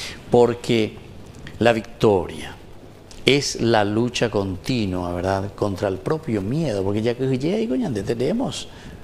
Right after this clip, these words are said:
¿verdad? Ese miedo para proclamar, para anunciar. Solamente cuando estamos, como la palabra, ¿se acuerdan? Mártir, que quiere decir testigos, enamorados de Dios,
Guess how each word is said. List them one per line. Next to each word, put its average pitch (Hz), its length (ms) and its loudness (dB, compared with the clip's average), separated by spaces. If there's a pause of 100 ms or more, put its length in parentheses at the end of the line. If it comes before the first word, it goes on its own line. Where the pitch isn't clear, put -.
(180)
¿verdad? 117 280 0 (340)
Ese 110 220 0
miedo 113 540 2
para 101 220 2
proclamar, 98 760 0
para 95 200 2
anunciar. 92 760 -2 (560)
Solamente 135 960 2
cuando 117 240 2
estamos, 113 880 0 (600)
como 101 500 2 (160)
la 104 100 4
palabra, 101 460 4
¿se 95 100 -2
acuerdan? 98 500 2
Mártir, 98 640 -2
que 101 140 -2
quiere 101 200 2
decir 95 360 -2
testigos, - 760 -4 (520)
enamorados 107 880 2
de 104 140 2
Dios, 104 540 -2